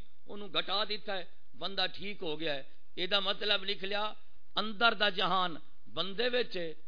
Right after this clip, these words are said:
بندے دا جہان باہر وچ ہے۔ لیکن اس نو آندے نے مطابقت، مناسبت۔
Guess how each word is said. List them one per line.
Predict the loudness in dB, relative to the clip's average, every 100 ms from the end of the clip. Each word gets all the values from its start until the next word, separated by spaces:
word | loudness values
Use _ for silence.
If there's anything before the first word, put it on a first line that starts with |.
| -2 -2
بندے | 2 2 2 0 0
دا | 0
جہان | 2 0 0 0 -2 -2 -2 -2 -2 -2
باہر | 0 0 -2
وچ | -2 -4
ہے۔ | -4 -4 -2 -2 -2 -2 -4 -4 -4 -4 -4 -4 -4 -4 -4 -4 -2 -2 -2 -2 -4 -4 -4 -4 -2 -2 -2 -2
لیکن | -2 -2 -2 -2 -2 -2 -2 -2 -2 -2 -2 -2
اس | -2 -2
نو | -2
آندے | -2 -2
نے | -2
مطابقت، | -2 -2 0 0 0 0 -2 -2 -2 -2 -2 -2 -2
مناسبت۔ | -2 0 2 2 0 -2